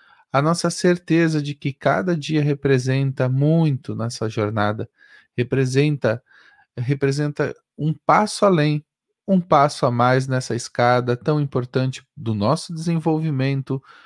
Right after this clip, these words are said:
pessoal. Então, agradecemos a todos que compõem a nossa família,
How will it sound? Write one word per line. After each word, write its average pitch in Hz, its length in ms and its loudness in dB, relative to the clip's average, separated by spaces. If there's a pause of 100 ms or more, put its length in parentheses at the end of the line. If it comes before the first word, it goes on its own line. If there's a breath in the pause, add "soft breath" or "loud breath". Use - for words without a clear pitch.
(260 soft breath)
pessoal. 120 640 2
Então, 160 460 -2 (600 soft breath)
agradecemos 147 1000 -2 (160)
a 127 120 -8
todos 175 360 0
que - 220 -12
compõem 135 560 -2
a 127 60 -2
nossa 120 260 -6
família, 123 840 0